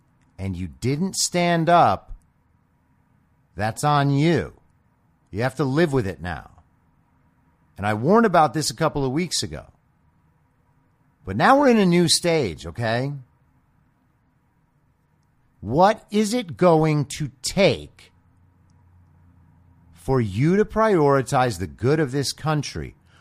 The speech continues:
while this country looks out for the good of you and your family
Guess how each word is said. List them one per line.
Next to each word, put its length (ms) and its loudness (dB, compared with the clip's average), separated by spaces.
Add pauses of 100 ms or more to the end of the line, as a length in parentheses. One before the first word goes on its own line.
(140)
while 380 4
this 200 -2
country 680 -4 (440)
looks 300 -4
out 340 2
for 200 -8
the 100 -6
good 500 -2
of 220 -8
you 560 2 (640)
and 160 -2
your 160 0
family 840 -2